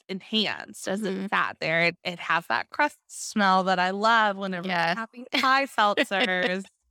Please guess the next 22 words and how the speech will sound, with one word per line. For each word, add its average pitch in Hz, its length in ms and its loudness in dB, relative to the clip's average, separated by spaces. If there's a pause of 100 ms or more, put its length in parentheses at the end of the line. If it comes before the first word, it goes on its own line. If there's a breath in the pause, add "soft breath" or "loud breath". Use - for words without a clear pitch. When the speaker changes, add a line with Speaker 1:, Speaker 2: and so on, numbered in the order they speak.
(1000)
Speaker 1:
It's - 120 -16
really 381 240 2
nice. 196 200 0
Speaker 2:
Every 185 120 -6
time. 196 460 -6 (640)
Speaker 1:
I'm 233 100 2
excited. 240 540 0 (760)
What 254 160 -4
would 523 200 -2
you 330 80 2
mix 214 380 -4
this - 300 -14
with 165 240 -10
on 170 160 -12
a 170 80 -12
normal 175 460 -6
day? 180 500 -8 (2000)
Speaker 2:
Apple 180 280 -12
cider, 180 680 -2
maybe, 269 760 4
or 165 960 -4
Speaker 1:
Apple. 165 640 -8